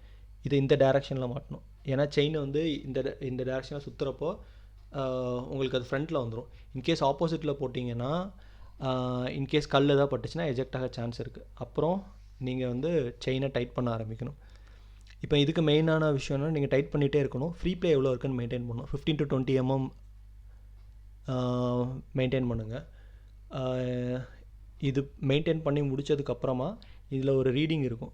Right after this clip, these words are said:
ஆ, உங்களுக்கு கரெக்டான டீட்டெயில் வேணும்னா, ஆ, யூசர் மேனுவல் இருக்கு.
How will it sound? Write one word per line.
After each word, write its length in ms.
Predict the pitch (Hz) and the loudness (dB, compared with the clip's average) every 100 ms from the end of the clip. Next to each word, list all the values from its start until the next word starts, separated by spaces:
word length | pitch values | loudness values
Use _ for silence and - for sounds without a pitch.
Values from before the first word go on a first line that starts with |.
| - 143 | -8 -4
ஆ, 300 | 127 127 127 | -2 0 0
உங்களுக்கு 300 | 127 120 131 | 0 2 2
கரெக்டான 440 | 139 175 175 165 | 2 0 2 2
டீட்டெயில் 320 | 139 143 143 | 0 0 0
வேணும்னா, 460 | 131 127 120 175 233 - - - - - | 0 -2 -4 -4 -6 -14 -20 -20 -20 -4
ஆ, 60 | 151 147 143 135 135 131 131 120 - - - - - - - | 0 2 2 2 0 -2 -4 -8 -16 -20 -20 -20 -20 -20 -2
யூசர் 300 | 156 156 165 | 0 2 2
மேனுவல் 380 | 143 131 123 117 | 2 0 0 -2
இருக்கு. 260 | 113 - | -6 -10